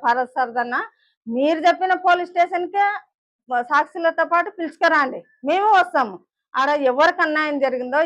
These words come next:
ఎవరికి న్యాయం జరిగిందో, అది ఎవరిది కబ్జా అయిందో, ఎవరిని ఎవరిని చేసినారో ఒక అన్యాయంగా మా ఎమ్మెల్యే గారి మీద విమర్శించడం జరుగుతుంది. నువ్వు కబ్జాలు, కబ్జాలు, కబ్జాలు అని. అది కాదని పద్ధతి కాదు. నువ్వు పిలుచుకురాండి,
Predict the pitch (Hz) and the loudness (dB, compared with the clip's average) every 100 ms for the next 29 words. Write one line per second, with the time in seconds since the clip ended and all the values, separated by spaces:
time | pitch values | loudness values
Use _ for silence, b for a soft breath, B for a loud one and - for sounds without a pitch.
0 | 294 285 311 320 285 277 262 254 247 247 | 2 0 -2 -4 -4 -2 -2 -4 -6 -4
1 | 320 - _ - 233 262 254 254 320 339 | -6 -6 _ -10 -6 0 2 4 2 0
2 | 403 294 233 285 277 262 302 294 269 320 | -2 -2 0 0 2 0 0 2 2 0
3 | 320 277 302 320 302 285 285 269 233 247 | 0 -2 0 -2 -4 -4 -4 -2 -2 0
4 | 311 302 311 277 247 269 302 302 285 - | -2 -2 -2 -2 -2 -4 -4 -4 -6 -6
5 | - 247 254 262 269 277 262 269 269 277 | -4 -2 -2 -4 -2 -2 2 2 0 -4
6 | 262 247 233 226 254 262 285 254 247 247 | -2 0 0 -4 -6 -6 -10 -12 -8 -8
7 | 247 233 233 226 233 226 220 202 196 233 | -6 -6 -6 -10 -12 -8 -4 -4 0 -2
8 | 226 - 196 220 226 - 208 190 220 214 | 0 -4 -6 -6 -6 -6 -8 -6 -6 -6
9 | 208 240 403 _ _ _ _ _ 202 240 | -10 -14 -16 _ _ _ _ _ 0 0
10 | 233 240 226 254 262 254 233 262 254 240 | 0 2 2 2 -2 -4 -4 -2 -4 -2
11 | 233 233 339 359 277 285 285 370 370 381 | -2 -2 -6 -8 -6 -8 -2 2 2 2
12 | 302 | -2